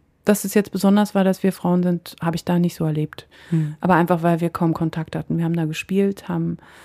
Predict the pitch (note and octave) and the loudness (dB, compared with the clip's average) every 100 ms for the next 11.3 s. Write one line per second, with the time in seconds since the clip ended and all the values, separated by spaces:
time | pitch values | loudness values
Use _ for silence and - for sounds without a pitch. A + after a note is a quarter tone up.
0 | - - F3 - F#3+ F3+ F3+ F#3+ A3+ A3+ | -14 -6 -4 0 2 4 4 6 6 4
1 | E3+ F3 F3 F3 F3+ F3+ E3+ _ _ - | 0 0 0 0 0 -6 -8 _ _ -14
2 | - D#3+ F3+ F3+ F3 - - - _ G3 | -6 0 2 2 0 -6 -20 -20 _ 2
3 | G3 F#3+ G3 F#3 F#3 F#3 - F#3+ F#3 F3+ | 4 2 0 0 0 -4 -2 2 4 2
4 | - F3+ F3+ F#3 F3+ F#3+ G3+ G3 F3 E3+ | 0 0 2 2 2 2 2 2 2 0
5 | G#3 A3 G3 - G3 - G3+ G3+ F3+ E3+ | 2 2 0 -2 -4 0 0 2 0 0
6 | E3 G#3+ C#4+ C4+ E3+ - E3 - B3 C#4 | 2 2 2 2 -2 -6 -8 0 2 2
7 | - A3 - A#3 B3+ G#3+ G3+ G3+ G3+ - | 0 -4 2 0 2 2 4 4 2 0
8 | G3+ G3 G3 G3 G3 - G3 - F#3+ - | 0 0 0 0 0 0 -2 0 0 0
9 | - G3 G3 - G3 G3 G3 F#3+ F#3+ G3+ | 0 0 0 2 0 2 0 0 0 0
10 | G#3+ G3+ G#3 G3+ G3 G3+ G#3+ G#3+ - - | 2 2 2 2 2 2 0 -2 -16 -6
11 | - F3+ | -2 0